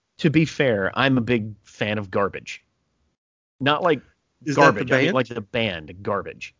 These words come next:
Speaker 2: Yeah, I was about to say, isn't that, is that the name of the band?
Speaker 1: Yes, that
Speaker 2: Or
Speaker 1: is, that
Speaker 2: some-,
Speaker 1: is the name of the band.
Speaker 2: okay. <laughs>
Speaker 1: Uh,
Speaker 2: I
Speaker 1: and
Speaker 2: really like the song. I really
Speaker 1: the song's
Speaker 2: like the way
Speaker 1: really
Speaker 2: it
Speaker 1: good.
Speaker 2: sounds.
Speaker 1: The song's really good.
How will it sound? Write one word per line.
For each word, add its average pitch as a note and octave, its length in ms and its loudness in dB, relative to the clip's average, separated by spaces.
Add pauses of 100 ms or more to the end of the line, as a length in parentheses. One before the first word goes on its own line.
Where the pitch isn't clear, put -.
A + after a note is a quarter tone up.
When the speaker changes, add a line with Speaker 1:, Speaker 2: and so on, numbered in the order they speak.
(100)
Speaker 2:
Yeah, E3+ 180 4
I - 20 4
was D#3+ 100 0
about F#3 100 -2
to - 20 -6
say, F3+ 180 0
isn't F3 120 2
that, E3+ 220 2
is D3 120 0
that E3+ 160 4
the E3 80 -6
name E3 180 0
of D#3+ 80 -4
the C#3+ 80 -4
band? D#3 420 -4 (360)
Speaker 1:
Yes, B2 340 -4
that A#2 180 0
Speaker 2:
Or G#2+ 40 -2
Speaker 1:
is, G2+ 80 -6
that A#2 60 2
Speaker 2:
some-, A#2 100 4
Speaker 1:
is A2+ 60 -8
the C3 80 -8
name B2 160 -6
of B2 40 -4
the B2 60 -8
band. E2 280 -4 (260)
Speaker 2:
okay. - 140 -10
<laughs> - 120 -18
Speaker 1:
Uh, - 380 -4 (1400)
Speaker 2:
I A3+ 180 6
Speaker 1:
and F3 180 -2
Speaker 2:
really F#3 400 4
like E3 280 -8
the C#3+ 80 -14
song. C3 580 -4
I C3+ 60 -4
really C#3 140 -2
Speaker 1:
the D#3+ 80 0
song's C4 100 2
Speaker 2:
like B3+ 100 2
the B3+ 60 0
way C4 80 2
Speaker 1:
really A#3+ 120 2
Speaker 2:
it - 40 4
Speaker 1:
good. - 120 2
Speaker 2:
sounds. B2+ 160 -8
Speaker 1:
The D3 60 -6
song's B3+ 400 0
really F3 280 2
good. B2+ 300 0